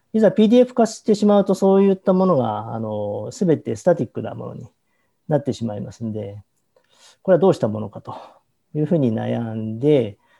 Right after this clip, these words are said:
最初は、あの、GitHubで、えーと、その成果物を公開しながら本を書こうかなと。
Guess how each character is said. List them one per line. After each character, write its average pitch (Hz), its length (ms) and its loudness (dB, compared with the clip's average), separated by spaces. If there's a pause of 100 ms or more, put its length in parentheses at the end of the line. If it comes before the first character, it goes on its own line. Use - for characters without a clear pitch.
最 226 220 4
初 233 100 2
は、 220 240 6
あ 208 40 6
の、 202 500 6
GitHub 170 520 2
で、 113 420 -2 (640)
え 120 520 0
ー - 20 -20
と、 131 100 -10
そ 147 160 -4
の 139 420 2 (120)
成 208 240 4
果 226 120 6
物 165 240 0
を 123 80 0
公 175 220 2
開 175 200 4
し 175 100 -4
な 170 120 0
が 180 100 0
ら 185 240 4
本 180 300 2
を 123 100 -4
書 135 120 -2
こ 156 160 0
う 113 40 -2
か 120 100 -8
な 113 140 -8
と。 120 240 -16